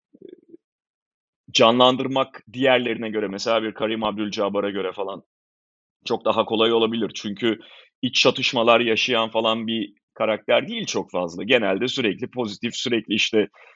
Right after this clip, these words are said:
dizide de gördüğümüz gibi gülüyor, eğleniyor. E, zaten bütün spotlar onun üzerinde ve çok başarılı oluyor. İlk andan itibaren başarılı oluyor. Mesela işte böyle, e,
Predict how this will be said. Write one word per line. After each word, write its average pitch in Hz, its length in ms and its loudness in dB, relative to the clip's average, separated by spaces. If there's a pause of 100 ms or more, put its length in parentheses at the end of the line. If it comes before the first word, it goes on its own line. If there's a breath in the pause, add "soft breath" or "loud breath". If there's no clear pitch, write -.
(380 soft breath)
dizide 110 280 2
de 101 80 6
gördüğümüz 104 540 4
gibi 85 200 -2
gülüyor, 98 580 4
eğleniyor. 95 880 2
E, 95 520 4 (880)
zaten 110 540 4 (100)
bütün 104 260 0
spotlar 104 500 4
onun 101 220 2
üzerinde 95 420 2
ve 98 120 4
çok - 260 0
başarılı 85 440 0
oluyor. 82 300 -2
İlk 156 240 2
andan 98 340 4
itibaren 85 460 -8
başarılı 82 380 -10
oluyor. 76 260 -12
Mesela 92 320 0
işte 90 260 -2
böyle, 95 300 2 (480)
e, 78 60 -2